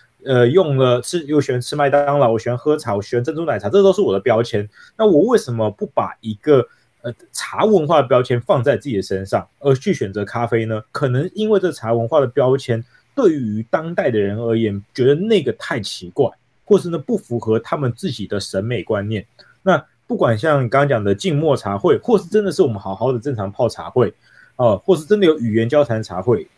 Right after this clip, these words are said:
这些目前在于年轻人的角度里面，或是当代的网络爆炸资讯的媒体的这样的一个视角下面，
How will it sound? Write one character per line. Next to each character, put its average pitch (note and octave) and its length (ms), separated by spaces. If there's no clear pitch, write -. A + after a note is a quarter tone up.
这 A#3+ 140
些 G#3 220
目 A3+ 320
前 F#2 400
在 G3 160
于 C3+ 160
年 B2+ 240
轻 G3+ 180
人 F3 80
的 B2+ 120
角 G2+ 180
度 C3+ 140
里 F#2+ 160
面， A2 240
或 E3+ 180
是 D#3+ 100
当 F3 320
代 F#3 160
的 A2+ 140
网 A2+ 260
络 E3 360
爆 C3 260
炸 C3 240
资 D#3 260
讯 D3+ 220
的 A#2 80
媒 A2+ 240
体 B2+ 140
的 G#2 160
这 G#2+ 140
样 A#2+ 140
的 A2 80
一 G#2+ 220
个 A#2 140
视 D3+ 200
角 G#2+ 200
下 G#2+ 200
面， G2 240